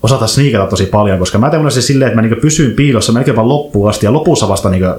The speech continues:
tuun rytinällä muitten päälle. Että mä yritän varoakin tarkoituksella monia niinku alussa, että hankin tavarat, ja sitten kun on ihan pakko, mä menen muitten kimppuun. Että se on vähän liian iso riski, kun sillä kuitenkin ammut jotakin, se kaikuu tosi kauas se ääni, muut kuulee, tulee paikalle, ja sitten sillä on sota yhtäkkiä pystyssä. Niin että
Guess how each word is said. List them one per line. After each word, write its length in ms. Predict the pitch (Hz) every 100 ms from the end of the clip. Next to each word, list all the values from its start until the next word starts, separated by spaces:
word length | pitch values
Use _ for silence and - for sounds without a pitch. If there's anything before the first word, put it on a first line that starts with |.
| - - _ _ 101
tuun 140 | - 107
rytinällä 400 | 107 107 95 92
muitten 300 | 95 95 85
päälle. 260 | 92 90
Että 120 | 87 101
mä 60 |
yritän 180 | 113 113
varoakin 320 | 143 156 -
tarkoituksella 400 | 101 98 92 95
monia 260 | 98 98 92
niinku 140 | 90
alussa, 300 | 90 92 87
että 120 | 90 104
hankin 260 | 120 117
tavarat, 440 | 123 139 123 101 - - -
ja 60 | 127
sitten 180 | - 117
kun 100 | 127
on 60 |
ihan 200 | 156 139
pakko, 260 | 104 101 95
mä 60 |
menen 120 | 92 90
muitten 260 | 92 87
kimppuun. 420 | 80 85 - 65
Että 200 | 69 - - - - -
se 140 | - 131
on 60 |
vähän 160 | 147 170
liian 120 | 151
iso 140 | 139 127
riski, 260 | 135 123
kun 100 | 101
sillä 160 | 95 98
kuitenkin 520 | 107 104 95 101 - - - -
ammut 260 | 151 131
jotakin, 500 | 135 127 123 117 - -
se 120 | 113
kaikuu 280 | 131 139 131
tosi 180 | 113 110
kauas 220 | 113 104
se 60 | 104
ääni, 300 | 123 113 107
muut 220 | 120 -
kuulee, 280 | 123 120 104
tulee 160 | 104
paikalle, 420 | 101 110 104 95
ja 60 | 95
sitten 180 | - 104
sillä 100 | 107
on 60 |
sota 200 | 104 98
yhtäkkiä 260 | 92 87 85
pystyssä. 440 | 85 80 85 -
Niin 160 | 71 55
että 200 | - -